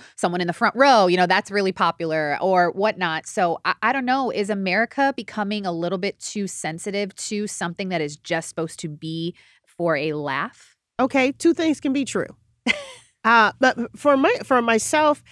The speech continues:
Speaker 2: I make myself the butt of jokes, right? I'm self-deprecating. If I'm talking about my experiences, I never find someone to make fun of for the sake of it being a joke. You used to can make racist jokes, misogynistic jokes,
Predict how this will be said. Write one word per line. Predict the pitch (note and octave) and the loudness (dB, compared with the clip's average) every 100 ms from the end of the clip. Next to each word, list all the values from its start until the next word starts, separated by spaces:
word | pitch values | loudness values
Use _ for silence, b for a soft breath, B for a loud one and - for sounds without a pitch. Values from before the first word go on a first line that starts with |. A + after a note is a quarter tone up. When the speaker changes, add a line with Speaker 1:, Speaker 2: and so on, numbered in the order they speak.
| b _ - | b _ 0
Speaker 2:
I | A#3+ D4+ C#4+ | 4 4 4
make | A#3+ A3+ | 2 2
myself | G#3 G3+ G#3 F3+ | -2 0 -2 -2
the | E3 | -4
butt | E3 | -4
of | D3+ | -6
jokes, | C3+ - - - - _ | -10 -14 -16 -18 -20 _
right? | F#3 F#3 F#3+ - | 0 2 2 -2
I'm | F#3 | -6
self-deprecating. | F#3 A#3+ A3 G3+ G#3 F#3 G3+ F#3+ F#3+ | 0 0 0 -2 -2 -2 0 0 0
If | F3 | -2
I'm | E3 | -4
talking | F#3 G#3 G#3+ | 0 0 0
about | F#3+ F3 | -2 -2
my | E3 | -2
experiences, | E3+ - F3+ E3+ E3+ - | -6 -4 -4 -2 -6 -2
I | |
never | F#3+ G#3 A3 G3+ G3 | -2 2 0 0 -2
find | - F#3 F3 F3+ | 0 0 0 -2
someone | F3+ E3 E3 E3 | -4 -4 -4 -4
to | - F#3+ | -6 -6
make | E3 D#3 | -4 -6
fun | - E3 D3+ - | -6 -6 -6 -6
of | D#3 D3 C#3 | -4 -4 -4
for | - D3+ | -6 -6
the | |
sake | D3+ D3+ D3+ | -4 -6 -6
of | E3 D3 | -8 -8
it | |
being | - C3+ | -8 -8
a | C3+ | -6
joke. | D3 C#3 - B B B B | -6 -8 -10 B B B B
You | B3+ | 4
used | C#4+ - | 6 6
to | G4+ | 2
can | B3+ | 2
make | F#3 | 0
racist | D3 F#3 G3 G#3 F3 | 0 2 2 0 -4
jokes, | F#3+ F#3 F3 - | 0 0 0 -4
misogynistic | F3+ - F#3 F3 E3 D#3+ - - | -4 2 2 2 0 -2 -6 -10
jokes, | D3+ D#3+ D3+ - | -4 -2 -2 -6